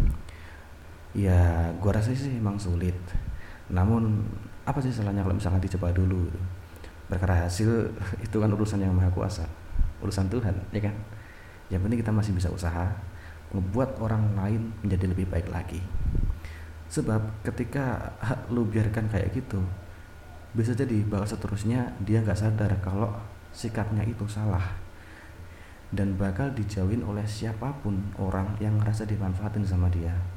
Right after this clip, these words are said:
Dan ketika lu mampu ngerubah temen lu jadi lebih baik lagi, itu akan jadi sebuah kebanggaan pada diri lu sendiri kan. Namun ketika lu nggak punya pilihan lain selain meninggalkan,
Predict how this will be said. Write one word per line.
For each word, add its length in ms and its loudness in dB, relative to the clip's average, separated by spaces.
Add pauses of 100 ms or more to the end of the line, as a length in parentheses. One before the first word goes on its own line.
(560)
Dan 280 6
ketika 360 0
lu 80 0
mampu 400 0
ngerubah 400 0
temen 240 -2
lu 80 -6
jadi 160 0
lebih 240 0
baik 160 -2
lagi, 320 -2 (960)
itu 120 -2
akan 120 2
jadi 160 -2
sebuah 400 0 (320)
kebanggaan 640 0
pada 160 0
diri 160 0
lu 80 2
sendiri 400 0
kan. 120 0 (1800)
Namun 240 6
ketika 320 2
lu 160 4
nggak 160 0
punya 240 2
pilihan 320 6
lain 320 4
selain 480 2
meninggalkan, 800 2